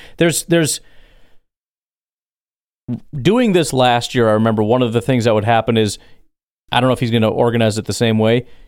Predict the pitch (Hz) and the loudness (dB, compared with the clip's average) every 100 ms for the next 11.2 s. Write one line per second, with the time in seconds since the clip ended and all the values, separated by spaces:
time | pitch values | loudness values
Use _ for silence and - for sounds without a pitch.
0 | _ 135 123 - 156 165 143 143 - 135 | _ -4 -2 2 2 2 2 0 0 -4
1 | - - 127 143 170 185 143 127 123 110 | -2 0 0 2 0 2 2 2 2 2
2 | 120 110 113 104 113 104 107 104 101 107 | 2 0 0 0 0 2 2 0 0 -2
3 | - 107 104 101 95 107 104 - - 107 | 0 2 2 0 -2 -2 -2 -4 -4 -4
4 | 95 92 101 101 104 104 101 101 92 107 | -6 -2 0 0 0 -2 -2 -4 -4 -4
5 | 101 98 98 98 98 _ - - 147 190 | -2 0 0 0 -2 _ -20 -2 0 2
6 | 254 175 196 147 - 123 113 143 117 117 | 2 0 0 -2 0 0 2 0 0 -4
7 | - 208 240 202 143 147 135 135 135 - | -2 0 2 2 2 0 2 0 0 -2
8 | 123 135 123 123 110 127 120 104 113 110 | -4 -2 -2 -2 0 0 0 0 0 -2
9 | 95 - - 127 - - 135 107 101 - | -2 -12 -6 -6 -2 0 0 0 -2 -8
10 | - _ _ - 147 113 107 117 107 98 | -18 _ _ -4 -2 -2 0 0 0 -4
11 | - | -12